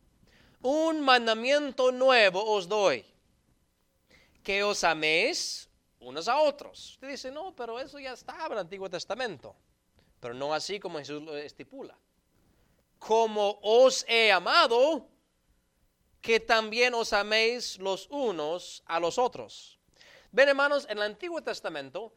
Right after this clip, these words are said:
el mandamiento de amar a tu prójimo como a ti mismo. Pero Jesús eleva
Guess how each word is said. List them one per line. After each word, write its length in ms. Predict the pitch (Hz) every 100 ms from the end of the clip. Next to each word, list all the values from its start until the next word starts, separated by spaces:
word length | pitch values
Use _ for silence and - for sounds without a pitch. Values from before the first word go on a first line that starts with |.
| _
el 160 | 202
mandamiento 680 | 202 214 220 214 247 269 240
de 140 | 226 214
amar 340 | 175 180 214
a 80 | 233
tu 140 | 190 185
prójimo 480 | 220 220 214 214
como 220 | - 185 165
a 80 |
ti 100 | 165
mismo. 460 | 185 220 - 101 _ _ _ _ _ _ _ _ _ _ _ _ _ _ _ _ - -
Pero 200 | - 233
Jesús 480 | 185 214 - 294 277 -
eleva 880 | 233 220 254 339 180 143 185 233